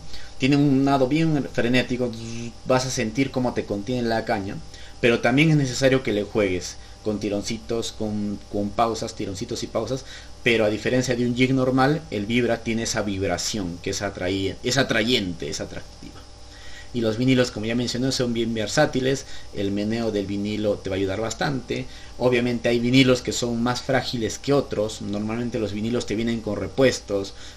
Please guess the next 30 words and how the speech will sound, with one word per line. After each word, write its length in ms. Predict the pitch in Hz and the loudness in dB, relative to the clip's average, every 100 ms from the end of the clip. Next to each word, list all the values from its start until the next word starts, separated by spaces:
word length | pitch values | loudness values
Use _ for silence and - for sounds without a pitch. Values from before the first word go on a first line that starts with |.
| - | -10
eh, 360 | - 95 95 95 - | -6 -4 -2 -4 -2
pero 240 | 110 107 | 0 2
unos 280 | 120 127 120 | 4 4 2
son 180 | 120 113 | 0 2
más 220 | 117 120 | 2 4
duros, 500 | 135 120 110 110 107 | 4 4 4 2 0
otros 240 | 107 110 | -6 -6
son 160 | 113 107 | -4 -4
más 260 | 107 101 | -4 -4
blandos. 600 | 107 127 113 101 98 98 92 | 2 2 2 0 -2 -4 -4
Entonces, 520 | 95 113 110 113 - - - - | -6 -6 -6 -6 -8 -12 -14 -6
con 120 | 110 | -4
respecto 380 | 101 - 127 131 | -4 -2 0 2
a 40 | |
vinilos, 420 | 123 127 131 127 127 | 2 4 4 4 2
sí 460 | - - - 120 | -2 -4 2 4
hay 160 | 117 117 | 4 2
una 180 | 113 117 | 0 2
gama. 420 | 175 139 123 131 - - - - - - | 2 2 0 -6 -12 -18 -16 -16 -16 -12
Em, 420 | 110 101 98 98 - - - | -6 -4 -6 -8 -10 -10 -4
en 180 | 117 127 | 2 2
esta 240 | - 135 | 4 4
gama 380 | 143 147 135 120 | 8 8 8 4
de, 180 | 110 101 | 2 2
de 120 | 104 | 0
señuelos 560 | 113 113 123 123 113 - | 0 0 2 2 0 -2
que 100 | 107 | -2
no 100 | 117 | 0
son 240 | 127 123 | 0 4
minnow, 420 | 135 123 110 113 | 6 4 2 -4